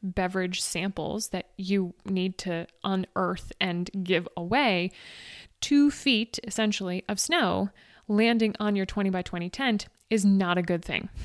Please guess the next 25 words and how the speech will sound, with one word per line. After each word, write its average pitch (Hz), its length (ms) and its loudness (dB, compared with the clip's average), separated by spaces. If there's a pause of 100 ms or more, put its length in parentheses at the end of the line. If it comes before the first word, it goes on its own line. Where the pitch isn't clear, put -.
(320)
It 202 180 4
basically, 240 440 2
it - 160 -4
collapsed 190 500 -4
our 170 80 -4
tent. - 400 -6 (180)
I 190 140 -2
still 240 240 0
have 233 180 0
photographic 202 540 -2
proof, 170 220 -4
and 180 100 -2
if - 100 -6
I 202 80 -2
can 190 180 0
find 196 460 0
it, 160 180 -2
I 175 120 0
will 170 160 0
post 185 320 -2
it 180 80 -10
on 160 100 -8
my 160 80 -6
Instagram - 380 -6
page, - 280 -8